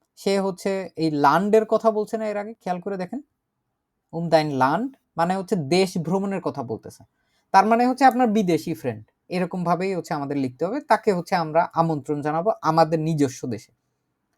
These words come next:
তো এইভাবে করে লিখলেই হবে। ওই যেটা বলছিলাম যে লিবে এবং ওই তার নাম আছে মারিয়ানে,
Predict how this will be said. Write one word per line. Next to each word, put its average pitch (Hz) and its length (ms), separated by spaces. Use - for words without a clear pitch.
তো 202 60
এইভাবে 196 340
করে 208 180
লিখলেই 220 320
হবে। 220 200
ওই 208 100
যেটা 202 240
বলছিলাম 170 580
যে 208 140
লিবে 233 500
এবং 190 200
ওই 175 160
তার 180 180
নাম 165 360
আছে 208 240
মারিয়ানে, 151 720